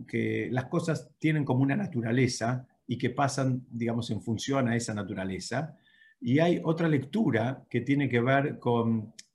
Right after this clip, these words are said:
digamos, con cosas que están más allá de la naturaleza, que están por sobre la naturaleza. Entonces, explican que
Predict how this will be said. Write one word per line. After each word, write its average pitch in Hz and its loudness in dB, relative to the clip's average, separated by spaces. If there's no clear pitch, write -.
digamos, 120 -2
con 123 -4
cosas 165 -2
que - -6
están 143 -2
más 151 2
allá 143 0
de 131 4
la 117 2
naturaleza, 107 -2
que 104 -8
están 123 0
por 127 2
sobre 120 4
la 95 -2
naturaleza. 95 -10
Entonces, 165 -2
explican 156 -2
que 131 0